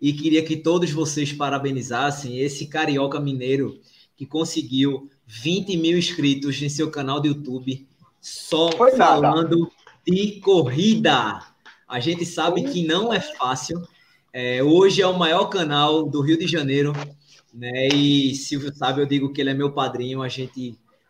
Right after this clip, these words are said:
Speaker 1: conversa todo dia, a gente, ele me ajuda pra caramba, a gente se ajuda, enfim.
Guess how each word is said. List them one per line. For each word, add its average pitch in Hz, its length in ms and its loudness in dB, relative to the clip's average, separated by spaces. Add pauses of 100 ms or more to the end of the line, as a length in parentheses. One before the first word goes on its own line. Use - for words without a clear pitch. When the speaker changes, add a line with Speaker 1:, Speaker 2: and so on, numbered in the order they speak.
(160)
Speaker 1:
conversa 127 380 -6
todo 131 260 -10
dia, 123 320 -4
a 120 40 -4
gente, 123 360 -14
ele 131 140 -6
me 139 100 -4
ajuda 131 280 -6
pra 127 120 -10
caramba, 123 360 -10
a - 20 -10
gente 131 180 -12
se 143 120 -10
ajuda, 127 480 -8
enfim. 127 420 -10